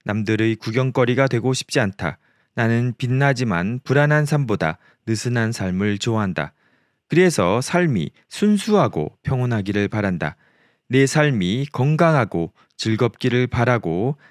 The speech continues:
단식을 하거나 수술 없이 살기를 바란다. 나는 당신이 인간이라는 기본적인 사실에 직면하기를 바랄 뿐 그 존재를 벗어나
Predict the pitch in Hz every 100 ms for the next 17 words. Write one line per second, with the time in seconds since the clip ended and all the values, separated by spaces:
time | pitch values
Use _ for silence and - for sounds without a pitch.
0 | _ - 139 147 175 165 175 170 147 131
1 | 76 - - 180 - 196 151 - - 90
2 | 110 117 98 87 92 92 95 95 85 80
3 | 78 _ _ _ _ _ 139 160 131 95
4 | 147 175 - - 143 160 165 175 190 165
5 | 151 170 170 156 139 87 107 147 _ _
6 | - 139 196 208 190 180 190 185 185 175
7 | - 85 85 - 120 123 123 113 107 123
8 | 131 127 123 127 - 90 80 - _ _
9 | - 120 117 123 120 131 135 135 131 147
10 | 127 73 98